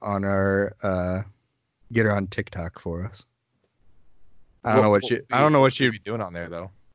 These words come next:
Speaker 1: I don't, yeah, I don't know what we would post.
Speaker 2: Let me see if she's available really quick to join the call.
Speaker 1: All right.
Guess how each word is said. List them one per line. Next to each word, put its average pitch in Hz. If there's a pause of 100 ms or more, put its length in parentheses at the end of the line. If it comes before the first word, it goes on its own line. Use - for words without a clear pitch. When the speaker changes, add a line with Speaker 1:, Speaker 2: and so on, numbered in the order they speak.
(180)
Speaker 1:
I 147
don't, 160
yeah, 139
I 139
don't 151
know 135
what 120
we 113
would 98
post. 104 (920)
Speaker 2:
Let 117
me 143
see 196
if 180
she's 165
available 104
really 95
quick 92
to 98
join 95
the 82
call. 82 (1500)
Speaker 1:
All 92
right. 90